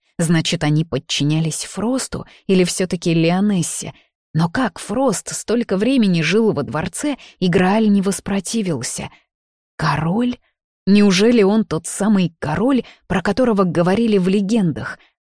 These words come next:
Артур? Он обрёл человеческий вид и вновь усадил её на коня перед собой, дёрнул за поводья, направляясь к тёмному густому лесу.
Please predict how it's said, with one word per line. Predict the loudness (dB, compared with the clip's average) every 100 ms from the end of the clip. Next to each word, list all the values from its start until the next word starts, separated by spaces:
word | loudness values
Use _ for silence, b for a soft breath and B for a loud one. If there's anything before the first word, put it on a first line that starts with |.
| _
Артур? | -2 0 0 -4 -6 -8 b b _ _ _ _ _ _
Он | 2 2
обрёл | 2 2 2 0
человеческий | -2 -2 0 -2 -4 -6 -8 -10 -6
вид | -6 -8 B B -2
и |
вновь | 2 2 2
усадил | -2 -2 0 0 2
её | 2 2
на | 0 0
коня | 0 0
перед | 0 -2 -4
собой, | -4 -6 -4 -6 -8 b b _
дёрнул | -2 2 2 2 2 0
за | -2
поводья, | -2 0 0 -2 -2 0
направляясь | 0 -2 -2 -2 -2 -4 -8
к | -4
тёмному | 0 2 2 2
густому | 0 -2 -2 -2 0
лесу. | 0 0 -4 -10